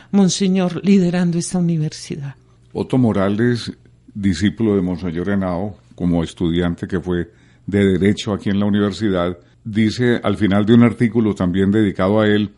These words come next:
Speaker 2: "A la universidad le dedicó su alegría y su ímpetu. Logró que Roma la consagrara como pontificia y bolivariana, pero a la vez daba cada día más espacio para discípulos que venían de otros ideales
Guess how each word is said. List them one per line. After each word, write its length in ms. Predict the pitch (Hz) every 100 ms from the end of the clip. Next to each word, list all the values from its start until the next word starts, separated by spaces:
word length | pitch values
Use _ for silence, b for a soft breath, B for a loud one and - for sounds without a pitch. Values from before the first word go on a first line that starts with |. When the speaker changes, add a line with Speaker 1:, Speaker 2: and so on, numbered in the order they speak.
| b b _
Speaker 2:
"A 80 | 127
la 80 | 123
universidad 560 | 120 117 113 123 123
le 140 | 139 151
dedicó 400 | 131 107 101 113
su 160 | 117
alegría 420 | 127 107 98 110 120
y 80 |
su 180 | 98 98
ímpetu. 520 | 110 113 87 76 - - _
Logró 340 | - 101 95 98
que 140 | 117
Roma 260 | 101 104 107
la 140 | 98
consagrara 560 | 92 90 98 92 95 98
como 380 | 98 85 80
pontificia 680 | 78 - 95 87 87 104 101
y 60 | 101
bolivariana, 680 | 104 107 113 110 113 110 B B B B
pero 320 | - 127 123 120
a 40 |
la 120 | 120
vez 320 | 117 156 131 -
daba 400 | 120 117 131 143
cada 260 | 139 135 131
día 200 | 131 131
más 240 | 127 120
espacio 640 | 127 - 123 101 104 98 b b _
para 380 | 113 107 104 -
discípulos 840 | 110 113 101 170 180 165 160 139
que 140 | - 101
venían 420 | 95 110 127 117
de 140 | 95
otros 460 | 113 139 127 135 110
ideales 600 | 90 82 113 123 117 -